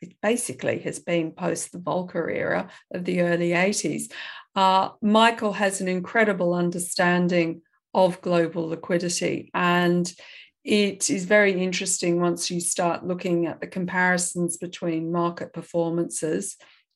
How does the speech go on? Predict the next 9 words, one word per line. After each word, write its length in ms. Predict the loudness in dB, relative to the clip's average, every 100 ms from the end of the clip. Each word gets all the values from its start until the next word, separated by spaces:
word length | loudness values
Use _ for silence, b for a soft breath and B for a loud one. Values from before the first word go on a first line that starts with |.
| 0
and 500 | 2 4 2 0 -4
global 420 | -4 -2 -2 -4
liquidity. 800 | -6 -4 -2 -2 -2 -4 -4 -6 B B B
So 280 | 4 8 10
it's 340 | 8 6 2
just 220 | -2 0
a 100 | 0
different 440 | 2 2 2 0 0
slant 560 | 0 4 6 4 0